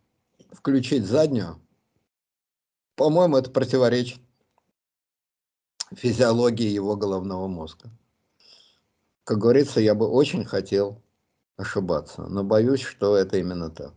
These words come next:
Потому что я от модели рациональный политик, циничный, рациональный, да, очень амбициозный, сверхамбициозный, но считающий последствия. К сожалению, я от этой модели отошел.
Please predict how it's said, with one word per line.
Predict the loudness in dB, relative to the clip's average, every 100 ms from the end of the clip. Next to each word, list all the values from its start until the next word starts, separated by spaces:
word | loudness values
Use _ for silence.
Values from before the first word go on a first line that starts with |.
| _ _ _ _ -8
Потому | 0 2 2
что | 2 2
я | 4 4
от | 2
модели | 0 2 2 2 -2 -10 _ _ _ _ _ _ _
рациональный | -4 -2 0 2 2 2 2 -2
политик, | -2 -2 -2 -4 -8 -18 -20 _ _ -6
циничный, | 0 2 2 0 -2 -2
рациональный, | -2 -6 -4 -2 0 2 2 0 -4 -12 _ _
да, | 0 4 6 4 4
очень | 0 -2 -2
амбициозный, | -2 -4 0 0 2 0 0 -4
сверхамбициозный, | -4 2 4 4 -2 -4 -6 -8 -6 -6 -8 -12 -18 -20 _ _ _ _
но | -2 2 2
считающий | 2 -2 2 2 0 -8
последствия. | -6 -6 -2 -2 -4 -10 -12 -12 _ _ _ _ _ _ _ _ _ _ _
К | -2
сожалению, | 0 4 4 4 2 0
я | 2 0
от | 0
этой | -4 -2
модели | -2 0 0
отошел. | 0 0 0 2 2 2 0 -8